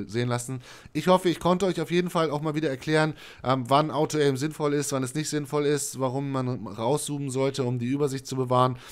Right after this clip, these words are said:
und vor allem, wie man halt auch so Matches angeht, wo ihr auf beiden Seiten extrem viele unerfahrene Spieler und schlechte Spieler habt. Ähm, das war mir jetzt ein Anliegen, euch das nochmal zu zeigen.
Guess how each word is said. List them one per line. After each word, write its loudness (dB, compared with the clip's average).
und -6
vor 0
allem, 2
wie 0
man 2
halt 2
auch 0
so -4
Matches -2
angeht, -4
wo 2
ihr 2
auf -6
beiden 0
Seiten 0
extrem -2
viele -2
unerfahrene -2
Spieler -2
und -6
schlechte -6
Spieler 0
habt. -2
Ähm, -2
das -4
war 0
mir 2
jetzt 0
ein -6
Anliegen, -2
euch 0
das -2
nochmal -4
zu -8
zeigen. 2